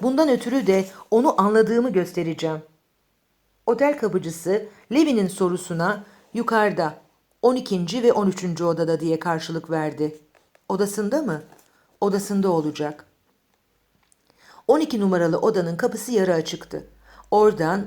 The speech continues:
ışık çizgisi boyunca adi cinsten hafif bir tütünün koyu dumanı çıkıyor ve Levi'nin tanımadığı bir ses duyuluyordu. Ama Levin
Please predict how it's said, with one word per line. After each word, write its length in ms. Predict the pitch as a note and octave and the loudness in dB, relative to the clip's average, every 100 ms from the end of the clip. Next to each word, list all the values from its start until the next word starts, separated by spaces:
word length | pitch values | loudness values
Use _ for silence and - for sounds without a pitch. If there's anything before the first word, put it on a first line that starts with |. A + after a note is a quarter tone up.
| G#3 | -4
ışık 300 | G#3+ C#4 - | -4 -4 -6
çizgisi 460 | F#3+ E3+ G3+ A3 | -8 -6 -4 -2
boyunca 600 | F3 E3+ F#3 F3 D3+ D#3+ - - - | 0 0 -2 -2 -2 -2 -6 -12 0
adi 440 | A3+ A#3+ A#3+ D4+ | 2 2 4 4
cinsten 520 | F#3+ F3+ F3+ E3 F3 F3+ - | 4 -4 -4 -4 -4 -8 -10
hafif 420 | - A3+ D#4 D4+ | -6 -2 -2 -2
bir 180 | G#3 G#3 | -2 -4
tütünün 520 | G#3 G3 F#3 F3 G3+ | -4 -4 -2 -2 -4
koyu 280 | G3+ A3+ B3+ | -2 -2 0
dumanı 320 | G3 F#3+ G3 | 0 0 0
çıkıyor 560 | G3+ - - D#3 F3+ A3 - - - | -2 -6 -2 2 2 2 -8 -20 -2
ve 180 | F#3 A#3 | 2 4
Levi'nin 440 | C#4 D4 B3 A#3+ A3+ | 4 4 4 2 2
tanımadığı 560 | A3 C#4+ A#3+ G#3+ A#3 | 0 2 2 2 0
bir 80 | G#3 | 0
ses 340 | G3+ G#3+ G3+ | 0 -2 -2
duyuluyordu. 800 | F3+ F3 E3 E3 D#3+ D#3 D#3+ D#3+ - _ _ _ _ _ | -4 -2 0 2 2 0 -4 -8 -14 _ _ _ _ _
Ama 160 | G3+ G3 | -2 0
Levin 500 | F#3+ A#3 F3+ G3 G3+ | 2 2 2 0 -4